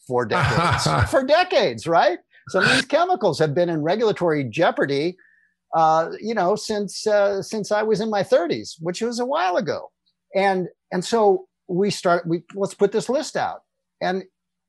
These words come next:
Speaker 1: it exploded. People loved it. It was on refrigerators. People would come up to me and say, "You're the Dirty Dozen guys, aren't you? Didn't,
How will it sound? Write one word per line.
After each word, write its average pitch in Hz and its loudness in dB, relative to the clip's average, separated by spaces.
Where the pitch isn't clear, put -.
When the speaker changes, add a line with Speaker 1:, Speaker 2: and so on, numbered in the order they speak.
Speaker 1:
it 208 -2
exploded. 240 -2
People 202 0
loved 277 2
it. 170 0
It 147 -4
was 147 -6
on 151 -4
refrigerators. 180 -2
People 165 -4
would 151 -6
come 151 -6
up 160 -4
to 170 -8
me 160 -8
and 160 -10
say, 180 -10
"You're 262 -12
the 302 -8
Dirty 226 -4
Dozen 240 -6
guys, 131 -6
aren't 175 -12
you? 247 -10
Didn't, 190 -8